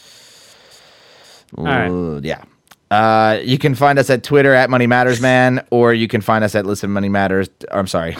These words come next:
Speaker 2: <laughs> You can find us at facebook dot com slash listen money matters.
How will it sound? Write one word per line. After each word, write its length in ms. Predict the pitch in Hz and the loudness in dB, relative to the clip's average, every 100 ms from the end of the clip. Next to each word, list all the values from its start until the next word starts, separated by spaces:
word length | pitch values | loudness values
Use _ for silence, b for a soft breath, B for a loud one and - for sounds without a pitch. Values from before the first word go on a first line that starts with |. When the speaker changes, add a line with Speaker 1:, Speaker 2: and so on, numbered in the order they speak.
| - | -14
Speaker 2:
<laughs> 120 | - | -8
You 80 | 123 | -6
can 120 | 110 | -4
find 220 | 104 117 | 0 0
us 160 | 117 - | -2 -4
at 220 | 117 113 | -2 -4
facebook 360 | 98 131 113 123 | 0 0 0 0
dot 140 | 120 | 0
com 220 | 110 113 | 0 -2
slash 280 | 110 104 95 | 0 -2 -2
listen 220 | 101 - 92 | -6 -6 -6
money 140 | 87 | -4
matters. 420 | 92 110 107 107 | -2 0 0 -2